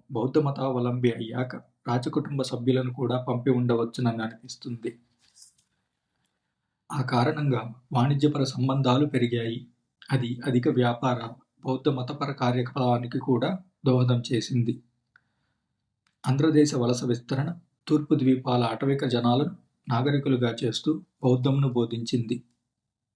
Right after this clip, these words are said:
విదేశీ బౌద్ధ మతస్థులు పవిత్ర భూమి అయిన శ్రీపర్వతమునకు తీర్థయాత్ర చేయాలన్న తహత కలిగింది. మహాచైత్యంలో నిక్షిప్తమైన బుద్ధ అవశేషాలకు శ్రద్ధాంజలి ఘటించాలని అనిపించింది.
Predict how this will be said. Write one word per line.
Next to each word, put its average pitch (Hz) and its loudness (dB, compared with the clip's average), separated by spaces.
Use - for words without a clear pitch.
విదేశీ 156 4
బౌద్ధ 131 0
మతస్థులు 127 0
పవిత్ర 143 10
భూమి 135 6
అయిన 123 6
శ్రీపర్వతమునకు 131 2
తీర్థయాత్ర 139 4
చేయాలన్న 123 2
తహత 139 -2
కలిగింది. 120 0
మహాచైత్యంలో 143 0
నిక్షిప్తమైన 127 0
బుద్ధ 120 0
అవశేషాలకు 131 0
శ్రద్ధాంజలి 139 2
ఘటించాలని 120 0
అనిపించింది. 117 -2